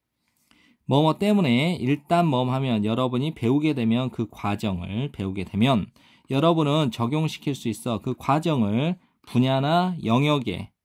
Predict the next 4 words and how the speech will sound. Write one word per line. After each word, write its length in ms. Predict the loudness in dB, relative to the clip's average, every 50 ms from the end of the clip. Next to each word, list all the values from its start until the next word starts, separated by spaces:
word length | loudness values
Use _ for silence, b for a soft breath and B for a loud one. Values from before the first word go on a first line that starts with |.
| _ _
여러분이 440 | -6 -4 -2 -2 -2 -2 -2 -4 -4
선택한 840 | -4 -4 -2 0 0 0 -2 -4 -8 -8 -8 -4 -4 -2 -2 -2 -4
분야나 540 | -4 -4 -4 -2 -2 -2 -2 -2 -2 0
영역에. 680 | 2 2 4 4 2 0 -2 -4 -8 -12 -12 -18 -20 -20